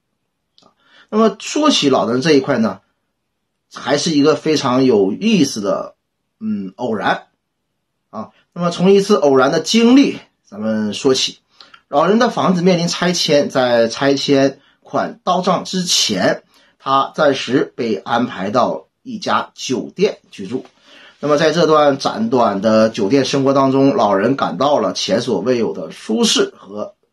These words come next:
自在。酒店的环境啊，干洁、卫生、整洁，啊，一日三餐都有专门有人打理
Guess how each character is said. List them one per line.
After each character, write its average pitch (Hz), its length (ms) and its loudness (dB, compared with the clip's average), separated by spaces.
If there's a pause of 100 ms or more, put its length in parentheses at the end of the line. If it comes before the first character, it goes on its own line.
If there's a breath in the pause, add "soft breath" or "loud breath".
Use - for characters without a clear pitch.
自 262 240 -8
在。 - 220 -10 (640 soft breath)
酒 170 140 -8
店 247 180 2
的 156 260 4
环 113 220 -4
境 160 320 -2
啊， 98 300 -20
干 151 240 -2
洁、 107 400 -6
卫 113 300 -10
生、 127 400 -2
整 90 240 -16
洁， 104 340 -4 (440)
啊， 104 140 -12
一 143 120 -4
日 254 280 2
三 123 240 -2
餐 120 260 -2
都 117 140 0
有 101 140 0
专 139 300 0
门 127 400 0 (120)
有 104 120 -16
人 127 280 -10 (220)
打 - 200 -4
理 - 200 -4